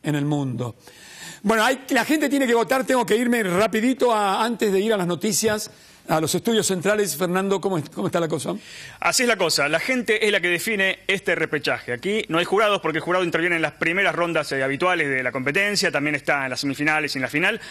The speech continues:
Speaker 2: pero en las rondas de repechaje, como es hoy, solamente el público define el ganador. Todo el protagonismo es para ustedes, que me están mirando.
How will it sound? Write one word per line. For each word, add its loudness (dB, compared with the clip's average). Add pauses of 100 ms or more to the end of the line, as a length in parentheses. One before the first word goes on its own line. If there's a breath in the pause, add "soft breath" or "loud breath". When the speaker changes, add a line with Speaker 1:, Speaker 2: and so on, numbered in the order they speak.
(160 loud breath)
Speaker 2:
pero 0
en 0
las 0
rondas 0
de 2
repechaje, -2 (380 loud breath)
como 0
es 2
hoy, 2 (560 loud breath)
solamente 0
el 0
público 0
define -2
el 0
ganador. 0 (140)
Todo 2
el 0
protagonismo 0
es -4
para 0 (320)
ustedes, -4
que -12
me -6
están -2
mirando. 2